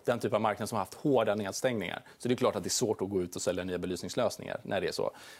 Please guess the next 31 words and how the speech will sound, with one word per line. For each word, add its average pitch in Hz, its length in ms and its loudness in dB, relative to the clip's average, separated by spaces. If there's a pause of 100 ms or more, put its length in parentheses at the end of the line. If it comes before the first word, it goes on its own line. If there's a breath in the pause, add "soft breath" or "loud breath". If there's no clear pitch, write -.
(100)
Eh, 98 100 -6
och 101 160 0
sen 123 140 0
så 139 100 2
är 123 80 4
affären 117 440 2
sencyklisk 113 640 -2
också. - 200 -6
Man 90 120 -4
kommer 107 200 -4
ju 104 120 0
in 95 160 -6 (120)
i 113 80 -4
nybyggnationsprojekt, 107 880 -2
så 110 60 -6
kommer 101 140 -4
man 90 120 -4
in 90 100 -4
lite 90 180 -4
senare 107 460 0
i, - 40 -4
i, - 440 -6 (520 loud breath)
i, - 60 -2 (200)
i 120 80 0
den 147 200 0
fasen. 95 320 -2
Så 120 100 -2
det 127 80 4
är 131 40 0
klart 110 180 0
att, 98 140 -2